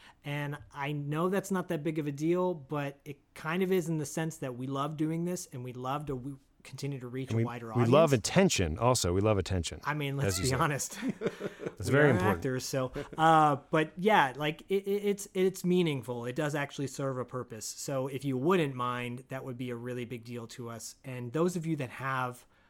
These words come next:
Speaker 1: um, <laughs> I think our dads are in-,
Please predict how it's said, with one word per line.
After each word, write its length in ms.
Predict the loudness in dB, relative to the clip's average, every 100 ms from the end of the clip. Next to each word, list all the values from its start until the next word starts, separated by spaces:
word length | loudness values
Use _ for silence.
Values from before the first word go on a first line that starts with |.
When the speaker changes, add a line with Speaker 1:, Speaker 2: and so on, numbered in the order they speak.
| _ _
Speaker 1:
um, 560 | -6 -4 -4 -6 -10 -14 _ _
<laughs> 160 | -12 -6 -4 -2
I 80 | 0
think 160 | 2
our 120 | 0
dads 480 | 0 0 2 0 -4
are 100 | -8
in-, 160 | -8